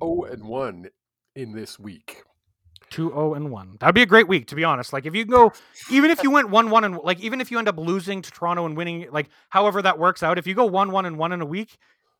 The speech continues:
Speaker 2: with the, the lead you have in the Pacific Division,
Speaker 1: We're, we're strong. I mean, we've put enough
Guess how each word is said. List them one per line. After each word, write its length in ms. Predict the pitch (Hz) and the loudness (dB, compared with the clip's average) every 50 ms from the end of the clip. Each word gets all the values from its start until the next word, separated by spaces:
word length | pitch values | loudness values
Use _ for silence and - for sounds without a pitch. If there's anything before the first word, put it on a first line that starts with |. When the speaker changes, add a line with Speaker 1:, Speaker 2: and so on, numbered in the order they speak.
| _ - | _ -8
Speaker 2:
with 200 | 147 175 170 - | -6 -6 -6 -4
the, 180 | 147 175 208 202 | -2 -2 -2 -2
the 120 | 147 170 | -2 -6
lead 300 | 160 151 165 196 220 190 | -6 -6 -6 -10 -10 -10
you 160 | 170 185 190 160 | -12 -14 -12 -12
have 440 | - - 156 160 170 190 208 208 208 - _ - | -10 -8 -4 -2 -2 -2 -4 -4 -12 -20 _ -16
in 80 | 165 165 | -14 -14
the 80 | 156 | -10
Pacific 380 | - 156 - - 175 170 175 151 | -10 -10 -8 -6 -6 -6 -6 -8
Division, 440 | 151 139 143 147 160 202 233 240 - _ _ _ _ _ _ _ _ _ _ _ _ _ _ _ _ _ _ - | -8 -6 -6 -4 -4 -4 -6 -8 -10 _ _ _ _ _ _ _ _ _ _ _ _ _ _ _ _ _ _ -8
Speaker 1:
We're, 360 | - 139 139 135 139 131 110 - _ _ | -4 -2 -2 0 -2 -4 -4 -8 _ _
we're 160 | - 143 143 | -4 -2 -2
strong. 380 | 135 - - - 85 - - - _ _ _ _ _ _ _ _ _ _ _ - | -2 -4 -6 -12 -12 -12 -14 -20 _ _ _ _ _ _ _ _ _ _ _ -6
I 60 | 127 | -4
mean, 160 | 127 139 135 139 | -2 -2 0 0
we've 240 | 160 175 - - - | 0 -2 -2 -2 -4
put 200 | - 185 180 165 | 2 2 2 2
enough 520 | 151 143 147 147 - - - - - - | 2 0 0 -2 -2 -4 -12 -20 -20 -20